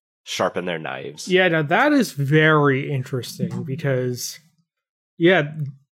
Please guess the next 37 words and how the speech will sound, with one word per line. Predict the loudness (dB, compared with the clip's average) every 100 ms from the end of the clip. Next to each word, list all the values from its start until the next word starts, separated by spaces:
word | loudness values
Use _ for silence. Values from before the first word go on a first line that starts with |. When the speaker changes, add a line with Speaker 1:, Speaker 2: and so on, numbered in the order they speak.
| _
Speaker 2:
this | 0 0
P | 4
M | 4 6
O |
has | 4 2
generally | 0 0 2
been | 2 0
pretty, | 2 2 2 4
uh, | 4 4 2
tight-lipped, | 0 -2 0 2 0 0
and | -6
you | -4 0 0 0
haven't | 0 -2 -2 -4
had | 0 0
a | 2
lot | 0 0
of, |
like, | -2 -6
leaks | -6 -6 -6 -10 -6
from | -2 -2
the | -4
P | -2 -2
M | 0 2
O | 2
for | 0 -2 -2
anything | -2 -2 0 -2
that | -2
isn't | -4 -4 -2 -4 -6 _ -20 _ _ _ _
stuff | -12 -12 0 2 2 0
that | 0 0 -2 -4
they | 0 2 4
wanna | 2 2 0
get | 0 2
out | 2 2
on | 0
background. | -2 -2 -2 -4 -6 -8 -12 -16 -20 _ _ _ _ _
Uh, | -12 -10 -12 -12 -14